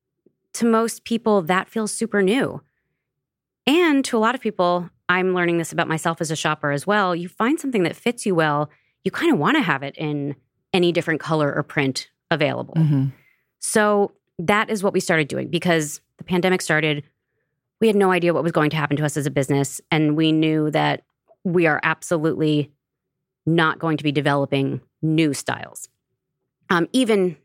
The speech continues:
Speaker 1: if it weren't financially responsible, we wouldn't have been able to fit them and go see the pattern maker. And, you know, we were just working from our homes. So we, the only new things that we could do were prints.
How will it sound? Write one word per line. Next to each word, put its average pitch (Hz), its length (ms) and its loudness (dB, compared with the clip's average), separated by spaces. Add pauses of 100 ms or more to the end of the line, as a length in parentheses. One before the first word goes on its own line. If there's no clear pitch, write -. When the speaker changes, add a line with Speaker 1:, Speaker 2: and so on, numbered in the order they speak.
Speaker 1:
if 185 180 0
it 131 160 -2 (380)
weren't 165 520 0 (120)
financially 143 500 0
responsible, 135 720 -2 (420)
we 202 180 2
wouldn't 190 240 2
have 175 140 -2
been 170 240 2
able 160 280 0
to 156 260 -2
fit - 320 -4
them 135 240 0
and 139 220 0
go 147 160 2
see 175 120 -4
the 170 80 -2
pattern 180 320 -2
maker. 139 300 -6
And, 156 160 -6
you 165 80 -4
know, 180 80 0
we 139 120 -4
were 143 80 -4
just - 240 -10 (340)
working 156 380 2
from 147 180 -2
our 143 100 -2
homes. 143 360 -8 (760)
So 196 580 2 (480)
we, 185 540 2 (120)
the 190 140 0
only 202 260 4
new 185 300 4
things 202 420 0
that 175 80 -2
we 156 80 -2
could 151 180 -2
do 165 520 2
were 165 260 0
prints. - 640 -4